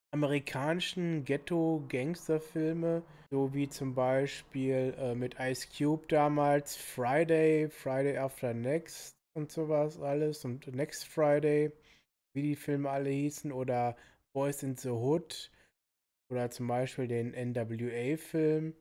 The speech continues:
So wirklich so halt so die klassischen Filme, sag ich jetzt mal, aus dem amerikanischen Bereich. Aber ich muss sagen, für einen deutschen Film ist das gar nicht schlecht. Also man kann sich den wirklich gut angucken, wenn man so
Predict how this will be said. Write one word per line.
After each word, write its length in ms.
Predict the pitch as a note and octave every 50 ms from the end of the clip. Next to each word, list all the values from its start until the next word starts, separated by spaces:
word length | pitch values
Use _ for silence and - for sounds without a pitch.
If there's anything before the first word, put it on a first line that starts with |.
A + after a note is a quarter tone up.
| _ -
So 140 | - C3+ B2+
wirklich 340 | C#3 D#3+ D#3+ D#3+ E3+ D#3+ C#3+
so 180 | - D3+ C#3+ C3+
halt 300 | C#3 C#3+ C#3+ C#3+ C#3 -
so 240 | - C#3 C3+ C3+
die 380 | C3 C3 C3 C3 C3 C3 C3 - _ _ _ _ _
klassischen 720 | - D3+ D3+ D3+ - F#3 D#3+ - - - D3+ C#3 B2+ A#2+ - -
Filme, 500 | - - - - C#3 C3+ C3+ C3+ C3 B2+
sag 220 | B2 C3 B2 B2+
ich 80 | B2+ B2+
jetzt 200 | C3+ B2 - -
mal, 400 | B2+ B2 A#2+ A#2+ A#2+ B2 B2 - - _ _ -
aus 160 | - C3+ -
dem 160 | - C#3+ C3 B2
amerikanischen 840 | A#2+ A#2+ A#2+ B2 B2 A#2+ - - C3 B2 B2+ B2+ B2 - - B2 A#2
Bereich. 580 | A#2+ A#2 - D2 D2 - - - - - - _ _ _ _ _ -
Aber 260 | D3 D3 C#3+ D3+ D#3+
ich 100 | D#3+ -
muss 240 | G#3+ A#3 A#3 A#3 -
sagen, 280 | - A3+ A#3 B3+ C4 B3+
für 160 | - - C4
einen 120 | B3 G#3
deutschen 380 | F#3 A3 B3 C4 B3 - A3+ G3
Film 320 | - - A3+ A#3 A3+ A3+
ist 120 | A3+ - -
das 320 | G#3 - - - - -
gar 280 | - F3+ G3 - C4+ B3
nicht 180 | B3 B3 -
schlecht. 380 | - - G#3+ A3+ A3 A3 - D#3+
Also 220 | D3+ D3+ D3+ D#3+
man 180 | E3 E3+ E3+ E3
kann 240 | - - G3 G#3 G#3
sich 160 | G#3+ G3 -
den 180 | - F#3 F3
wirklich 320 | E3 F3+ F#3 - F3+ - -
gut 220 | - E3 E3 -
angucken, 520 | E3 F3 G3+ A3+ A3 - A3 A3 - A3+ G#3+
wenn 100 | F#3+ F#3
man 180 | F#3 F3+ F3 D#3+
so 320 | - E3 E3 E3 E3+ E3+